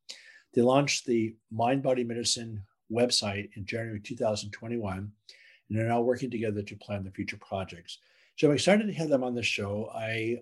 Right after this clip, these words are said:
um, love stories of healing. And as you both know, it's always, it's sort of miraculous when you actually break through. So, Penny, let me just start with your story for a second first.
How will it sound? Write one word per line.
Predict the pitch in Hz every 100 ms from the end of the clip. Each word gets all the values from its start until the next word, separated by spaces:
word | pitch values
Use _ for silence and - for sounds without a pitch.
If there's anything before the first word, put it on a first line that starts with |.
| -
um, | 110 104 104 -
love | 117 123
stories | - 127 110 104
of | 98
healing. | - - 110 104 143 190 - _ _ _
And | 113 110
as | 110 107
you | 107
both | 113 120 120
know, | 104 104 110 - _ _ _ _
it's | - 107 98 -
always, | 123 127 139 135 135 123 - - - _ -
it's | 120
sort | 135 131
of |
miraculous | 120 123 160 - 107 -
when | 117
you | 113
actually | 113 110 - 104
break | 104 110 107
through. | - 123 104 95
So, | 98 135 123 120 _ - - - -
Penny, | 170
let | 175
me | 226
just | 226
start | 196 147
with | 120
your | 131
story | - 127 120
for | 110 107
a |
second | 101 - 117 117 107 _ _ -
first. | 110 90 95 -